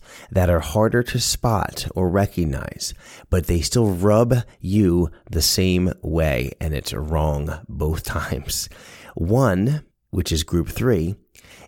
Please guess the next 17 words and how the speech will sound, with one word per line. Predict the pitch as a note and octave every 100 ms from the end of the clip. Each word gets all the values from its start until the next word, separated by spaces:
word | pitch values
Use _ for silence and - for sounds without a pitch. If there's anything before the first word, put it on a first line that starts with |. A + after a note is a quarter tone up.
| _
is | A2+ G2+ F2+
the | F2 F2+
high-paying, | - - C3 D3+ F3 - - F#2 D#2+ D#2 D#2+ D#2+ D#2+ _ _ _
high-drama | - - G#2 G#2+ G2 G#2 A#2 D3+ F#3 F2+ D2
client. | - G#2 D2 - - - - - _ -
You | A2+ G#2+ F#2+
make | F2+ F2 E2+ - G2
great | G2+ F#2 G2 A#2
money | F#2+ F#2+ C3+ G#2+ D#2+ F#2+ - - _
and | B2+ C#3+ G2+ A2 C3 C3 - _ _
have | - C3 C3
the | C3 C#3+
ability | A2+ C#3 C#3+ G#2+ - C#2 E2 -
to | - G2
speed | - - - C#3 C3+
up | B2
easily. | D3 C3+ - B1 G1+ -